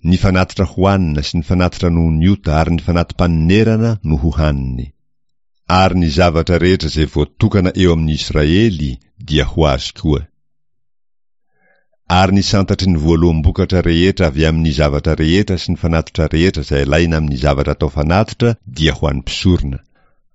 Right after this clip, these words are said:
Ary ny santatry ny kobanareo voafetafeta dia homenareo ny mpisorona koa, mba hampitoerana fitahiana ao an-tranonao.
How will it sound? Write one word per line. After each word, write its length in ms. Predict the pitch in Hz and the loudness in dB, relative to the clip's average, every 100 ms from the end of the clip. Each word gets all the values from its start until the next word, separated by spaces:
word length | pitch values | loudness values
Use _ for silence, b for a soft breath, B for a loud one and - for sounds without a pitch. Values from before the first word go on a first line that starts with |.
| _ - | _ -4
Ary 280 | 87 90 85 | 0 2 2
ny 100 | 95 | 0
santatry 540 | 85 101 92 92 - 90 | 2 0 0 -2 0 0
ny 100 | 87 | 0
kobanareo 560 | - 82 78 82 85 85 | 0 0 2 2 2 0
voafetafeta 1000 | 67 78 - 87 85 - 107 107 85 73 | 0 -2 0 0 -2 0 0 0 0 -2
dia 200 | 67 80 | 0 0
homenareo 560 | - 90 82 80 82 | 0 0 2 2 0
ny 160 | 80 78 | 0 -2
mpisorona 480 | - - 78 73 69 | -6 -4 -2 -2 -4
koa, 400 | - 98 78 62 b b b b - | -2 0 0 -4 b b b b -2
mba 140 | 82 | 0
hampitoerana 680 | 85 85 92 - 92 85 85 | 2 0 -2 0 0 2 0
fitahiana 680 | - 87 87 76 98 95 87 | -2 -4 -4 -4 0 0 2
ao 160 | 78 | 0
an-tranonao. 640 | 71 - 73 69 67 67 | -2 -4 -4 -4 -2 -2